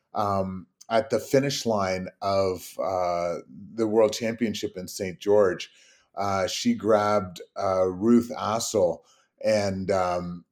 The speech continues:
you know, just brought her <laughs> over to the media area and said, "This woman was the top age grouper in, in twenty nineteen, and now she's fifth pro at the world. She's incredible." Like, she is such a, uh,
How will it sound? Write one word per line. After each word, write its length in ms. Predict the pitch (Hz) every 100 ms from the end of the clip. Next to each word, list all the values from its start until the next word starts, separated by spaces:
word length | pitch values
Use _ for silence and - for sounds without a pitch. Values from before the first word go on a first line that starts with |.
| -
you 100 | 117
know, 60 | 104
just 260 | 110 -
brought 300 | - 120 123
her 160 | 127 123
<laughs> 120 | -
over 260 | 185 185 -
to 220 | - -
the 100 | 185 139
media 440 | 120 160 143 120
area 240 | 104 107 104
and 100 | 104
said, 280 | 117 107 - - - -
"This 260 | 359 -
woman 380 | 302 214 196 180
was 200 | 175 165
the 120 | 156
top 400 | 143 156 156 151 -
age 320 | 139 151 143 -
grouper 580 | 127 120 113 98 85 - _ _ -
in, 500 | 127 120 113 110 110
in 400 | 123 117 113 110
twenty 340 | - 135 127 123
nineteen, 640 | 113 107 104 127 117 104
and 120 | 95
now 200 | 117 151
she's 260 | 156 143 123
fifth 420 | - - 156 156 _
pro 340 | - 143 147 120
at 80 |
the 80 | -
world. 420 | 104 123 123 98
She's 300 | - 185 175
incredible." 580 | 165 - 269 - 98 - - - -
Like, 220 | 127 123
she 280 | - - 156
is 380 | 135 110 - - _ -
such 580 | - - 165 175 175 151
a, 320 | 127 117 110
uh, 320 | 101 92 87